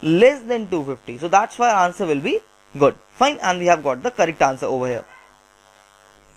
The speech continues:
Our second is if sum is less than five hundred, then print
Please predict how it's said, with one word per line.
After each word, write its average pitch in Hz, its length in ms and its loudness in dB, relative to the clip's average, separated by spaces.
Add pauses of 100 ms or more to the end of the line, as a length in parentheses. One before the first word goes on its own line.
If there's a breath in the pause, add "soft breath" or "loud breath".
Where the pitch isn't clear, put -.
(160)
Our 262 120 4
second 302 360 -4
is 196 380 2
if 302 200 -2
sum 302 280 0
is 277 140 -4
less 240 200 2
than 214 160 -4
five 233 280 0
hundred, 165 460 -6
then 147 180 -4
print 175 280 -8